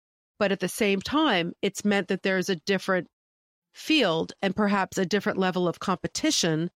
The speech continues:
available to women, which has also worked in women's disfavor. In fact, since they aren't in the same competitions as the men, they don't have the opportunity to learn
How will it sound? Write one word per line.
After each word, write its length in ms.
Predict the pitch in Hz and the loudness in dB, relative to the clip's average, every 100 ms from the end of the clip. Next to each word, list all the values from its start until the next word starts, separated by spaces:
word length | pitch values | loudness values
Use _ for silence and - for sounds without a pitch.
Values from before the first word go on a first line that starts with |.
| _ | _
available 680 | 190 151 254 339 226 160 156 | -2 2 2 4 4 2 -2
to 160 | - 190 | -2 -2
women, 500 | 170 165 156 151 175 - | 0 0 0 0 -2 -6
which 280 | 190 214 - | -2 0 2
has 280 | 233 214 - _ _ _ _ - | 0 0 -4 _ _ _ _ -2
also 400 | 254 403 - 175 | 2 2 2 0
worked 360 | 175 185 190 - | 2 0 0 -2
in 180 | 190 | 0
women's 440 | 196 190 190 185 - | 2 2 2 0 -2
disfavor. 840 | 202 190 - 262 302 180 104 104 - _ _ _ - | -2 -2 0 0 2 0 0 -2 -6 _ _ _ -4
In 120 | 196 | -2
fact, 440 | - 175 165 - | 0 -2 -4 -2
since 200 | 226 208 | -2 0
they 220 | 208 185 - - | 0 0 -2 -4
aren't 380 | 190 233 262 - - | 0 2 0 -2 -2
in 380 | 196 190 175 165 | 0 2 0 0
the 100 | 180 | -2
same 460 | - 175 170 170 - _ _ _ | 0 0 0 -2 -6 _ _ _
competitions 920 | - 180 - - - 359 - 156 170 - | -4 -2 -2 -4 0 0 2 0 -2 -2
as 260 | - 165 | -2 0
the 120 | 175 160 | 0 0
men, 440 | 151 156 202 302 _ _ - | 2 2 0 -2 _ _ -2
they 340 | 226 233 240 196 | 2 2 2 0
don't 300 | 226 233 247 | 2 2 2
have 140 | 247 | 2
the 120 | 254 | 2
opportunity 800 | 240 262 - 277 269 247 262 247 - | 0 -2 0 2 4 4 2 0 0
to 480 | 277 262 262 254 - _ _ _ _ _ _ _ | 2 4 4 2 -2 _ _ _ _ _ _ _
learn 520 | 175 208 339 302 151 | 0 2 4 2 0